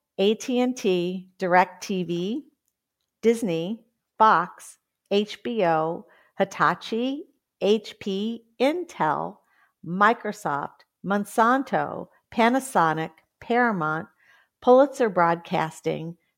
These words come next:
Sony, Southwestern Bell, Spruce, Sundance, Twitter, Universal, and Warner Brothers.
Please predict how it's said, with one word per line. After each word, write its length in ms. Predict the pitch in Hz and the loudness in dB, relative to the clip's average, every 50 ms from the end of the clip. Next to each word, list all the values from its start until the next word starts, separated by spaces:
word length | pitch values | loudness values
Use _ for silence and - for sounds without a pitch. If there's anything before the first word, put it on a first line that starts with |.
| _ _ | _ _
Sony, 720 | - - - 220 190 180 175 175 170 170 175 196 240 285 - _ _ _ _ _ _ _ _ _ | -20 -6 0 2 2 2 2 0 -4 -4 -6 -6 -8 -10 -12 _ _ _ _ _ _ _ _ _
Southwestern 840 | - - 214 180 196 - - - 175 190 185 - - 180 180 180 | -4 2 4 4 4 2 0 -4 -6 -6 -6 -6 -10 -8 -8 -4
Bell, 580 | 170 185 170 165 160 165 180 214 254 254 - _ _ _ _ _ | 0 2 4 4 4 4 2 0 -4 -6 -10 _ _ _ _ _
Spruce, 680 | - - - - 220 226 240 262 262 262 - - - _ _ _ _ _ _ _ | -20 -16 -6 -2 0 2 2 0 -2 -6 -10 -18 -20 _ _ _ _ _ _ _
Sundance, 840 | - - - 220 214 214 214 214 214 208 208 208 208 208 - - - - _ | -10 0 4 4 4 4 4 2 0 0 0 -2 -4 -8 -12 -18 -20 -20 _
Twitter, 640 | - - - 294 359 285 202 180 180 190 220 233 - _ _ _ _ _ _ _ _ | -10 -2 0 2 4 4 6 4 4 2 -2 -4 -12 _ _ _ _ _ _ _ _
Universal, 1000 | - 214 247 277 311 277 202 202 190 190 190 - 202 175 175 190 208 208 - _ _ - | 0 2 4 4 4 4 2 2 2 2 0 0 0 0 2 0 -2 -4 -10 _ _ -4
and 260 | 185 185 175 165 156 | -4 -2 -4 -4 -4
Warner 300 | 160 170 175 185 175 165 | -2 -2 0 0 -2 -2
Brothers. 580 | 147 156 135 127 139 139 90 - - - - | -2 -2 -4 -4 -4 -6 -10 -12 -16 -18 -20